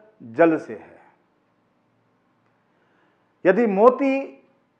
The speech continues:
में चमक ना हो तो उसका कोई महत्व नहीं है, यदि मोती में चमक ना हो तो उसका कुछ महत्व नहीं होता। यदि मनुष्य के जीवन में आत्मसम्मान नहीं है,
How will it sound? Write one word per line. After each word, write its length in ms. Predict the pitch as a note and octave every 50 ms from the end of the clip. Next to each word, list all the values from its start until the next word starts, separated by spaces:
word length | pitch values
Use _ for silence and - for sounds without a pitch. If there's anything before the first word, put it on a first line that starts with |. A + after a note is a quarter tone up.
| _ _ D#3+
में 260 | D#3+ G#3 G#3 G#3 -
चमक 360 | - A3 A3+ A#3+ C4+ - A#3+
ना 140 | G#3 G3 G3+
हो 340 | G3 F#3+ F3+ G3+ A3+ B3 B3+
तो 180 | B3 A#3+ G#3
उसका 280 | F#3+ G3 - A3+ A3 A3+
कोई 440 | A3 A3+ - - G#3 G#3 A3+ B3+ B3
महत्व 440 | G#3+ G3+ F3+ G3 F#3+ F#3+ - G3+ G3
नहीं 260 | F#3+ F#3+ F#3+ F#3 E3
है, 380 | D3 C3 G#2+ F2+ E2+ - - _ _ _ _ _ _ _ _ _ _ _ _ _ _ _ _ _ _ _ _ _ _ _ _ _ -
यदि 240 | D3 D#3+ D#3 G3+ A3
मोती 440 | G3 F3+ F#3 G#3+ A3 A3 A#3+ A#3+ A3
में 500 | G3+ G3 G3+ A3 A3 A3 A#3 A#3 - - _ _ _ _ _ _ _ _ -
चमक 320 | F#3 F#3 G#3 A3+ A3+ -
ना 180 | F#3+ F3+ F3+ F3+
हो 320 | F3+ E3 E3 G#3 A#3 A#3+
तो 140 | A#3+ A#3 G3
उसका 260 | F3 - - F#3+ F#3
कुछ 260 | F3+ F#3+ G3+ G3 -
महत्व 440 | E3 E3 D#3 E3 F#3 - - G3 F3+
नहीं 240 | E3+ D#3+ D#3 D#3+ D3+
होता। 580 | C#3 C#3+ C#3 C3 D#3+ F3 G3+ A3 B3+ B3+ - - - - _ _ _ _ _ _ _ _ _ _ _ _ _ _ _ _ _ _ _ _ _ _ _ D3
यदि 180 | D3 E3+ F#3
मनुष्य 380 | E3+ E3+ F#3 A#3+ A#3 A#3 B3+ A#3+
के 200 | B3 A#3 G#3+ F#3+
जीवन 360 | C#3+ D#3+ G3 G#3+ G#3+ A#3 A3+
में 460 | A3 G#3+ A3 A3 A3 A3 A3 - - - _ _ _ -
आत्मसम्मान 920 | - E3 F#3+ G3+ G3 G3 G3 - - F#3+ F#3+ F#3+ F#3+ G3+ A3 A#3+ B3 A3+ G#3
नहीं 300 | F#3+ F3 E3+ F3 E3+ D#3
है, 360 | D3 D3+ D3+ D3+ D#3 -